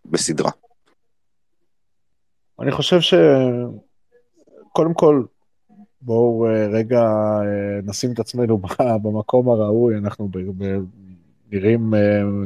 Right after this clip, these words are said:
Speaker 2: נראים מאוד טוב בשבועיים האחרונים. אנחנו נגיע לכל סדרה כשאנחנו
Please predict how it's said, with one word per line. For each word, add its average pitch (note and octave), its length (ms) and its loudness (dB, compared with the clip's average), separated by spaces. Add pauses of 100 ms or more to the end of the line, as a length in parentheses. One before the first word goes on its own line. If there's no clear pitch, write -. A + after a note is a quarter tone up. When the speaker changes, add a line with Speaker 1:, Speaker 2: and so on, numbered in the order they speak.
(260)
Speaker 2:
נראים G#2+ 260 0
מאוד G#2+ 200 2
טוב A2 340 2
בשבועיים G#2+ 600 0
האחרונים. A#2 840 -6 (540)
אנחנו F2+ 340 -4
נגיע F#2+ 300 4
לכל G#2 460 4
סדרה G2 640 0
כשאנחנו F#2+ 840 -6